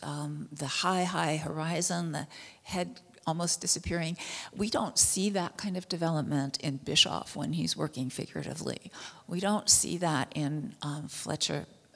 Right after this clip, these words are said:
uh, in, in, um, in Frank Lebdal. We don't see it in, in Haskell Smith when he's working. Um, so, I mean, I, I question a lot, like,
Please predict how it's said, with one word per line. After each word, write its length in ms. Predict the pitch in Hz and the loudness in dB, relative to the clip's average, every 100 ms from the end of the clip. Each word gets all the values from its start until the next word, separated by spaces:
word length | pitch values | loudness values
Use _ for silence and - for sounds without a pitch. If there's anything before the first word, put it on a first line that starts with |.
| - | 2
uh, 160 | 185 - | 2 2
in, 200 | 165 - | -2 0
in, 320 | 160 151 - | 0 0 0
um, 440 | 151 139 143 - - | 0 0 -2 -6 -4
in 140 | 156 | -2
Frank 240 | - 147 147 | 2 2 2
Lebdal. 500 | 143 147 127 143 143 | 4 4 6 4 0
We 80 | |
don't 240 | 156 175 - | 0 0 4
see 300 | - 139 160 | 4 4 2
it 160 | - - | 2 -2
in, 280 | 151 147 165 - - - | -2 -2 -6 -8 -12 -6
in 180 | - 160 | -2 2
Haskell 300 | 160 - 147 | 6 6 6
Smith 300 | - 226 - | 6 4 4
when 180 | 175 165 | 2 2
he's 280 | 170 156 160 | 2 0 2
working. 420 | 147 - 160 180 - - - - - | 0 -2 -4 -6 -10 -10 -12 -16 0
Um, 420 | 180 180 180 175 - - - - | 4 6 6 2 -6 -16 -20 0
so, 340 | - 226 208 190 - - - - - _ _ - | 8 10 10 8 0 -16 -20 -20 -20 _ _ -2
I 20 | |
mean, 180 | 190 185 - | -2 0 4
I, 200 | 190 196 - | 6 6 6
I 160 | 202 | 6
question 360 | 220 170 - 165 | 6 6 4 4
a 80 | 147 | 4
lot, 300 | 170 135 - | 6 6 4
like, 140 | 151 | -2